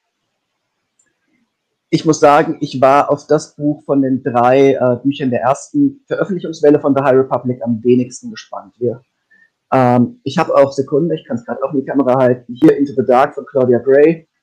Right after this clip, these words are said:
im Deutschen Die Dunkelheit, auch hier liegen. Auch, äh, dank Panini, die uns das zum Rezensieren geschickt haben. Da kommt in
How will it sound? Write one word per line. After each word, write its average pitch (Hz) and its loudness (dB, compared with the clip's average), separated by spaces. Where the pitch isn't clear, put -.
im 135 2
Deutschen 131 0
Die 117 -2
Dunkelheit, 151 2
auch 147 2
hier 160 4
liegen. 170 2
Auch, 143 2
äh, 135 4
dank 139 2
Panini, 156 0
die 147 2
uns 131 -4
das 135 -10
zum 139 -4
Rezensieren 139 0
geschickt 165 -6
haben. 147 2
Da 123 -2
kommt 135 -4
in 113 -4